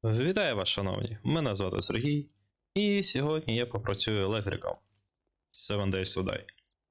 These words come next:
Так, е, зараз я покажу, як можна зробити електричний паркан для оборони вашої бази або цілодобово, або на городу в основному.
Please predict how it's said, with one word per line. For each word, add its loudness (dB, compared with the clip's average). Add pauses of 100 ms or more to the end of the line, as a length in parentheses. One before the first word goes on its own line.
(760)
Так, -6
е, 2
зараз 2
я -2
покажу, -2 (320)
як -4 (160)
можна 0
зробити -2 (280)
електричний -2
паркан -2 (680)
для 2
оборони 2 (200)
вашої 0
бази 0 (1300)
або 0
цілодобово, 0
або 0
на 4 (140)
городу 2
в 4
основному. -2